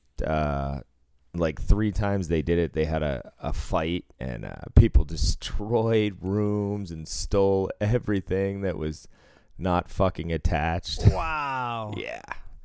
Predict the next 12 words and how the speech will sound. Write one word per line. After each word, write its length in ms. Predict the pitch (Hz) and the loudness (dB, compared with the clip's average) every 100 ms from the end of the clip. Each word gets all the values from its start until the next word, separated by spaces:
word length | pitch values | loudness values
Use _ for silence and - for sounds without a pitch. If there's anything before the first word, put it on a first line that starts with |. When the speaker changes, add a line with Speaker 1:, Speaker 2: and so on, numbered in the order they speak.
| - _ _ _ _ - - _ | -20 _ _ _ _ -20 -20 _
Speaker 1:
Yeah, 280 | - 82 65 | -10 -8 -10
'cause 200 | - 90 | -6 0
they 120 | 107 | 2
just, 280 | 101 98 - | 2 0 0
they 120 | 101 | 2
were 100 | 92 | 2
like, 200 | 87 78 | 2 0
"We're 140 | - 160 | 0 4
making 260 | 151 113 | 4 2
money. 260 | 107 143 117 | 0 0 0
We're 220 | 95 139 | 2 2
inviting 400 | 127 98 92 82 | 2 0 0 -2